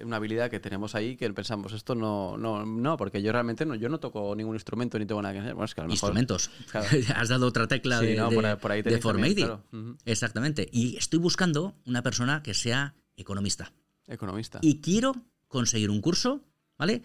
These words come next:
Speaker 2: De economía familiar.
Speaker 1: Eso sería
Speaker 2: Que en
Speaker 1: brutal.
Speaker 2: una o dos horitas enseñas a una familia a llevar su economía.
Speaker 1: Eso sería brutal.
Speaker 2: Ofréceles una tablita Excel básica para que sepan cómo hacerla, cómo gestionar sus ahorros,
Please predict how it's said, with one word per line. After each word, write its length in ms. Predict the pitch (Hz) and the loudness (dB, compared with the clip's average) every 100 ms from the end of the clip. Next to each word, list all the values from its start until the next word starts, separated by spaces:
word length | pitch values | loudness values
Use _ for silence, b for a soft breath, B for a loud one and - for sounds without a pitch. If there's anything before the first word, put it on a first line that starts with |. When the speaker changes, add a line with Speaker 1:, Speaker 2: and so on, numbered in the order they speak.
| B B - | B B -2
Speaker 2:
De 160 | 127 | 0
economía 460 | 135 147 127 147 233 | 2 2 2 0 -2
familiar. 560 | 220 160 120 127 - - _ _ _ _ _ _ | 0 0 0 0 -4 -12 _ _ _ _ _ _
Speaker 1:
Eso 160 | - 117 | -10 -8
sería 200 | 110 107 | 0 2
Speaker 2:
Que 40 | |
en 80 | - | 6
Speaker 1:
brutal. 140 | 214 247 | 6 6
Speaker 2:
una 100 | 175 | 6
o 80 | 151 | 2
dos 260 | 226 214 | 2 2
horitas 720 | 165 185 262 - 277 - - - | 2 2 0 0 0 2 0 0
enseñas 480 | 127 127 202 202 165 | 0 2 2 2 2
a 20 | |
una 120 | 156 | 2
familia 340 | 143 135 180 214 | 2 0 0 2
a 20 | |
llevar 220 | 160 196 | 0 0
su 120 | - | 0
economía. 640 | 151 - 107 101 127 90 - | 0 0 0 2 2 2 -2
Speaker 1:
Eso 120 | 113 | -6
sería 200 | 107 101 | -4 -4
brutal. 380 | 101 98 95 95 | -4 -4 -8 -8
Speaker 2:
Ofréceles 640 | - 135 - 120 110 107 - | -2 0 2 0 2 0 2
una 120 | 104 | 0
tablita 380 | 101 101 95 107 | 0 0 0 -2
Excel 480 | 147 - 139 147 - | -2 0 0 0 -6
básica 420 | - 110 - 127 135 | -8 -2 0 0 0
para 120 | 113 | -2
que 80 | 92 | -2
sepan 280 | 92 107 98 | -2 -2 -2
cómo 160 | 95 | -2
hacerla, 380 | 90 160 143 139 | -2 0 0 -2
cómo 260 | 127 127 117 | 0 0 2
gestionar 420 | 113 - 107 107 | 0 -2 0 0
sus 220 | - 95 | 0 -2
ahorros, 500 | - 143 165 147 151 | 2 2 2 2 2